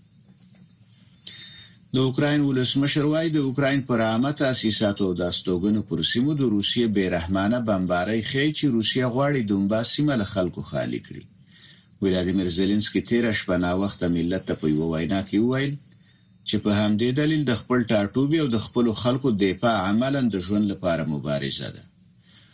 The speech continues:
اوکراین ولسمشر ولادیمیر زيلنسکي د نړۍ د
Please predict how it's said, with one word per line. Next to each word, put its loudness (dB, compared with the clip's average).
اوکراین 2
ولسمشر 0
ولادیمیر 2
زيلنسکي 0
د 2
نړۍ 0
د 0